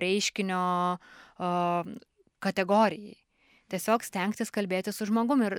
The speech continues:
tai, tai ir yra, kad netgi tie žmonės, kurie įtiki tam tikrais, a, tais naratyvais, antigenderizmo naratyvais,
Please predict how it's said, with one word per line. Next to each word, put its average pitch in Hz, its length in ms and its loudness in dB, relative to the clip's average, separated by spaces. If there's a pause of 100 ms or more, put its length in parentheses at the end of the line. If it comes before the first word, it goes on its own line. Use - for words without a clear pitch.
(120)
tai, 220 160 -2
tai 233 180 2 (140)
ir 208 240 -2
yra, 262 160 0
kad 202 160 0
netgi 214 320 -2
tie 220 240 -2
žmonės, 220 440 -2
kurie 220 340 0 (420)
įtiki 311 400 2
tam 196 320 -2
tikrais, 202 640 -2
a, 175 480 0 (320)
tais 190 400 -2
naratyvais, 190 960 0
antigenderizmo 180 800 0
naratyvais, 170 800 -4